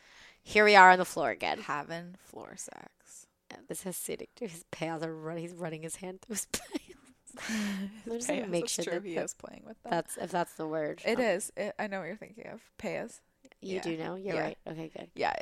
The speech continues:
Speaker 2: 'cause I get them sometimes, just the little curls <laughs> in front of my ears.
Speaker 1: Oh, yeah?
Speaker 2: Find, cultivate them. Yeah, it's quite
Speaker 1: You're
Speaker 2: something.
Speaker 1: a good little Jew, Bridget McNamara.
Speaker 2: Oh, yeah, you know. Bracha McNamara. Um,
Speaker 1: Bracha. Uh, but, but
Speaker 2: when I
Speaker 1: Charlotte
Speaker 2: used to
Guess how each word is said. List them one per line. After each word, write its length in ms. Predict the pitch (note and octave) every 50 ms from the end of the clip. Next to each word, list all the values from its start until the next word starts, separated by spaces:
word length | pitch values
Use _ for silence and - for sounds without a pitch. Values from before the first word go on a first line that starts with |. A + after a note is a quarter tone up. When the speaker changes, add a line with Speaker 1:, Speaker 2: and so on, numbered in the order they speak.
| - - -
Speaker 2:
'cause 120 | - G#3 F3
I 120 | F#3 F3
get 240 | F3 - D3 D3 -
them 160 | C3 A2+ A2
sometimes, 540 | - - E3+ D3+ - G#3 - - F3+ G3+ -
just 160 | - F#3+ -
the 80 | - F3
little 180 | E3 - -
curls 400 | F3+ - - - - G3 G#3 -
<laughs> 0 |
in 60 | G#3 F#3+
front 240 | - - G3+ F#3 E3
of 120 | - -
my 140 | G3 - F#3+ F3+
ears. 420 | G3 - G3 F3+ G#3+ - - - - F4+ G4
Speaker 1:
Oh, 80 | - E3+
yeah? 320 | E3+ F3 F3 F3+ F#3+ G#3
Speaker 2:
Find, 340 | A3 A#3 G#3 F#3+ F3 D#3+ -
cultivate 540 | - - E3 E3+ - D#3 C#3+ D3+ C3+ E3+ -
them. 220 | - E3 E3+ F3 F#3+ G3
Yeah, 180 | E3+ E3 F3 G3
it's 140 | - -
quite 180 | - - - -
Speaker 1:
You're 120 | - G#3+ G#3
Speaker 2:
something. 180 | G#3 G#3 A3
Speaker 1:
a 20 | F#3+
good 40 | F3+
little 220 | E3+ E3+ E3+ E3+
Jew, 420 | E3 E3 - F3 E3 D#3+ D#3+ E3 E3 -
Bridget 340 | - F3+ F3 - F3 E3+ E3+
McNamara. 680 | F3+ E3+ F3 - - F#3+ F3+ F3 F3 F3 F3 F3 F3+ - - - - - - - - - - _ _ - F3 G#3 B3+
Speaker 2:
Oh, 160 | C#4+ D4+ B3+ A#3+
yeah, 240 | G#3 G3 F#3 F3+ E3+
you 240 | E3 E3+ F#3 G3+ G3
know. 420 | G3+ G3 F3+ E3+ D3+ D#3 F#3 F#3+ - - - - - - _ -
Bracha 640 | F3 F3+ - - E3+ E3 E3 F#3 - - D3+ D3 D#3
McNamara. 760 | E3+ E3 D#3+ - - _ - - - C#2 C2+ C2+ - F#3+ G3 - - - _ -
Um, 420 | - F3+ F3 E3 E3+ E3 D#3+ D#3 D3
Speaker 1:
Bracha. 680 | D3+ D#3+ D3+ D3+ D3 D3 D3 - - - D3+ C#3+ C#3+ - -
Uh, 80 | - G3
but, 180 | G#3 C4 B3+ - - _ -
but 20 |
Speaker 2:
when 100 | A#3 A3+
I 40 | -
Speaker 1:
Charlotte 520 | - - - A#3+ B3+ C4+ C4+ C4 G#3 G#3 G#3
Speaker 2:
used 220 | G3+ G3+ - -
to 200 | - A3+ G#3 G3+